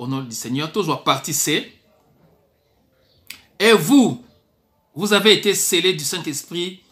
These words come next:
qui avait été promis. Ah, et vous,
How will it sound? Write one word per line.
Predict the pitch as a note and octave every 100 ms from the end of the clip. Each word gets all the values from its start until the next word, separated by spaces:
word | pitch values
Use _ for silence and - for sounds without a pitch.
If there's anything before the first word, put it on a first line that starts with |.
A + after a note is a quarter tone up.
| _
qui | -
avait | E3+ D3+ F3
été | D3 - D#3+ D#3+ - _ _ -
promis. | D3 D3 C#3+ C3+ C3+ A#2 G#2 _
Ah, | D#3 - - - _ _
et | G3+ A3+
vous, | G#3 C#3 B2+ D4 A#3 C3